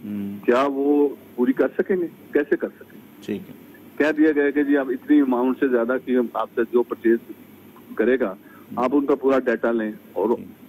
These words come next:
Speaker 2: वो अख्तियार जो कि महकमे का अख्तियार है, वो दे दिया गया दुकानदारों को कि आप पूछें आपको पैसे कहाँ से आए।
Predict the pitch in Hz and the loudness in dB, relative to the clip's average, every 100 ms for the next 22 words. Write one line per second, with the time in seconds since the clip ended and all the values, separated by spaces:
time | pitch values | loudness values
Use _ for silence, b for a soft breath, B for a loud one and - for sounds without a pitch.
0 | - - - 151 180 170 - 131 117 127 | -18 -8 2 6 6 4 0 0 2 0
1 | 135 127 117 135 135 135 - B B 98 | 0 0 2 2 2 2 -2 B B -4
2 | 127 170 - 165 147 - 127 113 135 135 | -2 -2 0 0 0 -4 -4 -2 -2 0
3 | 120 110 123 120 131 127 117 107 117 113 | 2 2 2 2 0 0 -2 -2 -2 -2
4 | 113 117 113 117 113 123 131 131 117 131 | -2 -4 0 0 2 0 2 0 0 0
5 | 113 131 123 113 - 101 | 0 0 0 -2 -2 -6